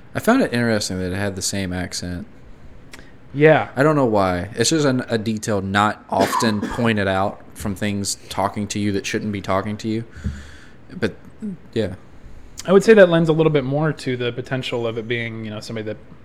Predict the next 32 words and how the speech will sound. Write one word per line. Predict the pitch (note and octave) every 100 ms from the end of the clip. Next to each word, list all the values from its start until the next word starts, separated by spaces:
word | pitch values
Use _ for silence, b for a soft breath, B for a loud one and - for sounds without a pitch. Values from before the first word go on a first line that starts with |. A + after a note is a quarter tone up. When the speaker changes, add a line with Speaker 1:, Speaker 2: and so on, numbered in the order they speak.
| - -
Speaker 2:
I |
don't | G#2
know, | G2+
passed | - A#2 -
on | A2+ G#2+
beforehand | A#2 C3 C3 C3+ B2+ B2
and | G#2+
is | A2
just, | - A2+ - - - - B B B B B
I |
don't | G2+
know, | G2+
coming | - G#2+
back | A2 -
to |
mess | G2+ A2 B2+
with | G2
people, | A2+ F#2
Speaker 1:
Mm. | F#2 F#2+
Speaker 2:
some | A#2+
sort | A2+ B2
of | A2+
vindictive, | - A#2 A2+ A#2+ B2 A#2
or |
not | B2 C#3
even | C3 A#2
so | C#3
vindictive, | A#2+ A2 A2+ - G#2+
but, | A2+ G2 - - B B B -
uh, | G2+ F#2 F#2+
mischievous | G2+ A2+ - G#2 G#2 - -
Speaker 1:
Mm-hmm. | G#2 G2 G2